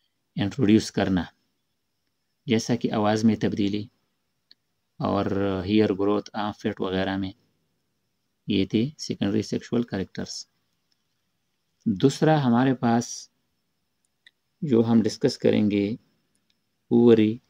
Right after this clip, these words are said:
ये दूसरा गोनेड है। ओवरी produce ओवा, इस process को हम क्या कहते हैं, oogenesis। वो process जिसमें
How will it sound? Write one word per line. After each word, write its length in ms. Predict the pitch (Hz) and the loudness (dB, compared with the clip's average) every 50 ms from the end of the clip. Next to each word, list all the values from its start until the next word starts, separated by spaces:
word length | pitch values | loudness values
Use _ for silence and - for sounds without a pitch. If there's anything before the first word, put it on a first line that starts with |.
| _ _ _ - 147 | _ _ _ -8 -4
ये 320 | 120 110 110 117 131 151 _ _ _ _ _ _ _ _ _ - | -2 0 0 0 -2 -6 _ _ _ _ _ _ _ _ _ -4
दूसरा 380 | 123 110 113 - - - 101 90 | 0 0 0 0 0 -2 -2 0
गोनेड 380 | 85 90 90 92 95 104 101 98 | 0 0 0 0 0 -2 -4 -2
है। 240 | 110 131 156 - _ _ _ _ _ _ _ _ _ _ _ _ - | -2 -4 -4 -4 _ _ _ _ _ _ _ _ _ _ _ _ 4
ओवरी 320 | 131 131 139 147 143 147 143 | 6 10 10 12 12 10 8
produce 440 | 127 123 117 110 117 123 117 - - | 6 6 6 8 8 8 8 6 2
ओवा, 320 | - 135 98 90 87 - - _ _ _ _ _ _ _ _ _ _ _ _ _ _ _ _ _ _ _ - | -4 -4 -4 -4 -6 -8 -14 _ _ _ _ _ _ _ _ _ _ _ _ _ _ _ _ _ _ _ -8
इस 100 | - - | -8 -6
process 420 | - - 120 117 113 - - 117 - | -4 0 0 0 0 0 -2 -4 -2
को 100 | - 113 | -2 -4
हम 100 | 104 107 | -4 -4
क्या 180 | - 113 107 | -4 -4 -6
कहते 320 | - - 110 107 - - 123 | -6 -6 -8 -8 -6 -4 -4
हैं, 80 | 127 - _ - 127 | -4 -4 _ -2 2
oogenesis। 720 | 127 123 110 104 98 92 90 - - - 123 - - - _ _ _ _ _ _ _ _ _ _ _ _ _ _ _ - | 4 4 4 4 2 2 0 -2 -6 -10 -10 -12 -16 -18 _ _ _ _ _ _ _ _ _ _ _ _ _ _ _ -2
वो 220 | 123 123 139 147 | 0 2 2 2
process 440 | 127 - 120 120 120 - - 139 117 | 2 2 2 2 2 4 2 2 2
जिसमें 500 | 104 104 107 - - 139 139 147 160 180 | 2 0 -2 0 2 2 2 2 2 -2